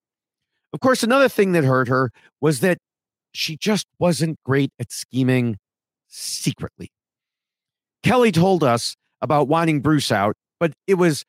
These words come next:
a complete shock to Bruce when people told him that after she was gone. Meanwhile, he knew exactly what Kendra was up to in just a short period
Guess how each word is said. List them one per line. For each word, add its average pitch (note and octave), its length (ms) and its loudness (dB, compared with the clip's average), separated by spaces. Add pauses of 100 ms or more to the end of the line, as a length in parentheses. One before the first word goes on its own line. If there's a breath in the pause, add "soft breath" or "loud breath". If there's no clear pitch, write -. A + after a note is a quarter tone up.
(320)
a D#3+ 100 -4
complete D#3+ 500 -2
shock C#4 400 0
to - 80 -4
Bruce F#2+ 520 -6 (380)
when E3 240 0
people E3+ 360 -2
told A3 320 2
him A2 260 -2
that A2+ 320 -2
after C3 300 -6
she A2+ 200 -4
was F2+ 160 -8
gone. G3+ 300 -2 (920)
Meanwhile, C#3 840 2 (500)
he C4+ 180 0
knew A#3 220 2
exactly C#3 800 -2
what A#2 200 -2
Kendra E3 420 0
was G#2 160 -4
up G#2 140 -2 (100)
to A#2+ 280 -2
in E3+ 100 -6
just G3 240 -6
a C#3+ 60 -4
short A#3+ 400 0
period D3+ 480 0